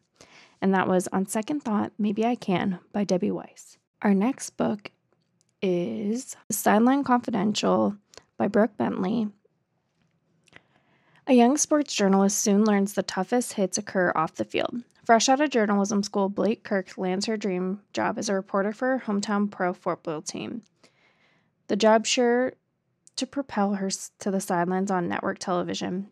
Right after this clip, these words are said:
but from the first day, double standards and old school entitlement smack her with an intensity of a defensive line. Blake's boss, Johnny, keeps her sidelined with rules that make it hard for her to do her job.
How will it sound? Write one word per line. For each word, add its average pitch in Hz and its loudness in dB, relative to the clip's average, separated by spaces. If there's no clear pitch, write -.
but - -2
from 226 -2
the 233 0
first 233 -2
day, 202 0
double 196 -2
standards 185 -2
and 190 -4
old 175 -6
school 185 -4
entitlement 170 -6
smack 180 -6
her 226 -4
with 214 -4
an 214 -2
intensity 185 -4
of 175 -6
a 175 -6
defensive - -10
line. - -12
Blake's 254 2
boss, 208 0
Johnny, 180 -2
keeps - -6
her 196 -4
sidelined 185 -4
with 220 -8
rules 190 -4
that 180 -4
make 190 -6
it - -8
hard 175 -2
for 185 -6
her 190 -6
to 175 -8
do 180 0
her 185 -4
job. 165 -6